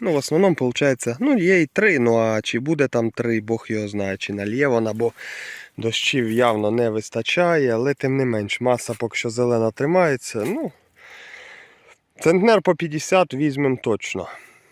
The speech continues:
А так, скажіть ваші думки в коментарях, скільки ми тут візьмемо. Ну, я думаю, по полтиннику буде легко. Листочки вже деякі опадають, по чистоті якби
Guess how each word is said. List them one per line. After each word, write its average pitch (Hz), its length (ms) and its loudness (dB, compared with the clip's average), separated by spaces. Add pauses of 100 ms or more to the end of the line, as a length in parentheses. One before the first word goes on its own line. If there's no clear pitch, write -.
(240)
А 104 120 -6
так, 139 360 0
скажіть 110 440 -6
ваші 98 300 -6
думки 107 300 -8
в 95 60 -8
коментарях, 98 680 -8
скільки 101 300 -8
ми 104 120 0
тут 98 220 -6
візьмемо. 92 440 -6
Ну, 123 240 -2
я 113 240 0
думаю, 110 480 -4
по 113 140 -6
полтиннику 107 600 -6
буде 104 400 -6 (2000)
легко. 117 500 -2 (1160)
Листочки 151 520 0
вже 120 160 -6
деякі 120 400 2
опадають, 160 720 2
по 147 100 0
чистоті - 540 -2
якби 127 320 0